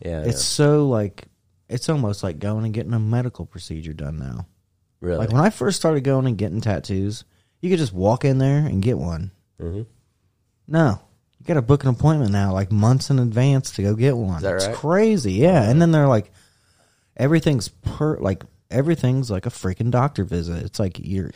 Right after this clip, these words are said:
Speaker 2: you sit in the waiting room, <coughs> and then you get called back.
Speaker 1: Is that a Indiana thing, or you think it's, uh,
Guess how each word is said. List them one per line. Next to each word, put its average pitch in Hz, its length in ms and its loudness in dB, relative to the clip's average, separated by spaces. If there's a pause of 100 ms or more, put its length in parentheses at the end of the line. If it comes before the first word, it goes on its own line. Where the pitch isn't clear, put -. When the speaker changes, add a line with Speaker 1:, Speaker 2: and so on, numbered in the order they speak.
(140)
Speaker 2:
you 87 160 -14
sit - 180 2
in 147 60 4
the 156 60 6
waiting 156 300 8
room, 170 340 8
<coughs> - 0 -
and - 160 -2 (340)
then 113 120 4
you 120 100 2
get 123 200 0
called 131 280 0
back. 95 460 -2 (380)
Speaker 1:
Is - 100 -4
that 135 140 0
a 107 200 0 (240)
Indiana 120 460 0
thing, 156 480 -2
or 92 320 -2
you 92 200 -6
think 92 300 -6
it's, - 480 -8
uh, 90 300 -2